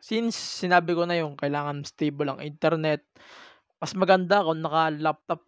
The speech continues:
ka o naka-P C ka, mas maigi yun. Mas maigi din kung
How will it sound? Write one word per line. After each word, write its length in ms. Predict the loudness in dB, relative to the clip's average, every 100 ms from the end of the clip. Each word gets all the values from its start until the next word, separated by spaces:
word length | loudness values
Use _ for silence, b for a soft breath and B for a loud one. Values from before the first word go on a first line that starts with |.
| 2
ka 160 | 4
o 60 | 2
naka-P 720 | -2 0 2 2 0 -2 -4 -2 -2
C 160 | -2 0
ka, 320 | 4 4 2
mas 160 | -6
maigi 640 | -6 -6 -4 -6 -8 -4 -2
yun. 160 | -2 -8 _ -20 -20 _ -20 _ _ -20 B B B B _
Mas 160 | -8 -6
maigi 320 | -4 -4 -4 -2
din 400 | 0 0 -2 -8
kung 480 | -6 -4 -2 -2 -4